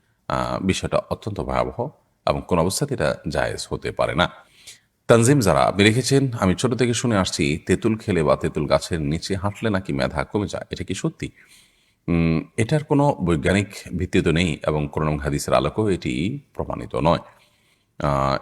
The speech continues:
এটির আহ, কোনো অভিজ্ঞতা দ্বারা প্রমাণিত আছে কিনা আমি জানি না, তবে কোরআন এবং হাদিস দৃষ্টিকোণ থেকে এরকম কোনো কথা তো নেই, বরং বৈজ্ঞানিকভাবেও তেঁতুল খেলে,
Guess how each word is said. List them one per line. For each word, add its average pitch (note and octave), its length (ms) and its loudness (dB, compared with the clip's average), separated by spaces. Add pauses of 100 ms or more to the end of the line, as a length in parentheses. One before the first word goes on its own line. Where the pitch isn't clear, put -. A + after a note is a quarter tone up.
এটির B2 540 2 (220)
আহ, A1 160 -2
কোনো E2 520 0
অভিজ্ঞতা G2+ 420 2
দ্বারা G2 180 4
প্রমাণিত E2+ 360 0
আছে D2+ 240 2
কিনা D2 140 0
আমি C#2+ 100 0
জানি F#2 160 4
না, E2 180 -4 (160)
তবে E2 220 0 (500)
কোরআন G2+ 160 6
এবং G2+ 120 0
হাদিস A2 380 -2
দৃষ্টিকোণ F#2 400 0
থেকে D#2+ 200 -2
এরকম D2 280 -2
কোনো E2+ 180 -2
কথা E2+ 220 -2
তো F2 80 -2
নেই, F#2 340 4 (460)
বরং D#2 360 2
বৈজ্ঞানিকভাবেও G2 640 2
তেঁতুল D2+ 440 -2
খেলে, D#2 380 2